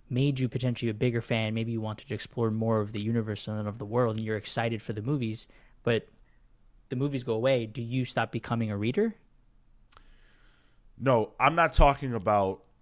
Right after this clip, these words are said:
Speaker 2: people who, I'm not saying that, like, oh, people who started reading comics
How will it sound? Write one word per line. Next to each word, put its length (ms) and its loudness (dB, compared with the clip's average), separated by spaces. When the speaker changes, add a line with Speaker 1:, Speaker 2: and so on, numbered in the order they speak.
Speaker 2:
people 360 -2
who, 500 -2
I'm 100 -4
not 160 6
saying 380 0
that, 380 0
like, 320 -8
oh, 380 2
people 360 -4
who 180 -10
started 580 2
reading 380 -8
comics 720 -10